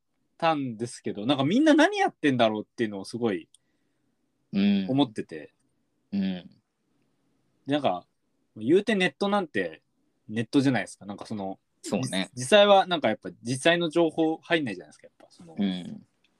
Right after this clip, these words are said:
Speaker 1: みんなな-、何して過ごしてんのかなとかは、そういうこう考えてましたね、なんか。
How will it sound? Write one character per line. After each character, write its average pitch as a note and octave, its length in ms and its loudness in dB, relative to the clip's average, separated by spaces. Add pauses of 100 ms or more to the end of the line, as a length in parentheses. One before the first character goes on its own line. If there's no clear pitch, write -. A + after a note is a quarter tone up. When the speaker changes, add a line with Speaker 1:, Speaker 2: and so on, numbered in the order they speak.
(600)
Speaker 1:
み G#2 180 -10
ん B2 40 -6
な C3+ 100 -2
な-、 C3 140 -6 (160)
何 C#3+ 200 -4
し - 40 -14
て C#3 140 -2
過 C3+ 60 -18 (520)
ご A2 120 -6
し A2+ 60 -14
て A#2 120 -2
ん G#2+ 40 -6
の G2+ 120 -8
か F#2+ 120 -8
な F#2+ 240 -6
と - 100 -16
か E2 140 -8
は、 D2+ 200 -14 (1400)
そ - 120 -14
う F#2+ 40 -8
い - 20 -10
う - 40 -16
こ E2+ 320 -14
う - 240 -20
考 G2+ 180 -8
え G2 40 -4
て F#2+ 100 -10
ま D2+ 100 -18
し - 80 -20
た - 180 -20
ね、 D#2 80 -18
な D2+ 80 -18
ん - 40 -20
か。 - 140 -20